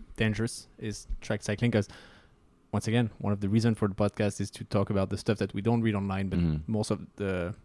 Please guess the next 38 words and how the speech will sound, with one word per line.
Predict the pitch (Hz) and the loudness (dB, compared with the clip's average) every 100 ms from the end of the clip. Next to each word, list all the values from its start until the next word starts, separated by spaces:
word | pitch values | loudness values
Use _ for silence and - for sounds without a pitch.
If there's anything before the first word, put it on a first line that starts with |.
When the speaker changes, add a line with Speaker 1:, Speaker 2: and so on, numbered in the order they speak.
| - | -4
Speaker 1:
news | 110 117 117 | 0 2 0
that | 107 | -2
I've | 104 | -6
seen | - 117 107 | -4 -2 -2
about | 95 98 92 | -2 -4 -4
track | - 107 | -4 -4
cycling | - 104 107 | -4 -4 -2
recently | 101 98 104 101 107 | -2 -2 -4 -2 -4
is | 98 | -2
when | 101 | -4
there | 101 | -2
is, | 101 | -4
like, | 95 95 | -4 -6
a | 90 - - - | -10 -10 -20 -10
huge | - 117 - | -2 -2 0
crash. | 117 117 | 0 0
Even | 120 123 | 2 2
if | 113 | 2
no | 113 | 2
Speaker 2:
Yeah. | 110 | 2
Speaker 1:
one | 107 | 2
is | - | 2
hurt, | 113 110 - - _ - | 2 2 -4 -20 _ -12
people | 113 107 | -4 -2
like | 104 98 | 0 -4
to | - | -2
talk | 101 - | -2 0
about | 98 101 | 2 4
it. | 135 - - - - | 2 -4 -20 -20 -8
But | - 113 | 0 2
is | 113 | 6
Speaker 2:
Yeah. | 120 | 4
Speaker 1:
this | - - - - - - | 4 -8 -14 -20 -20 -2
really | 110 110 | 2 4
a | 113 | 4
dangerous, | 110 110 110 107 - - - | 2 2 0 -2 -6 -14 -12
um, | 110 104 - | -8 -6 -8
sport? | - - 117 147 | -12 0 0 0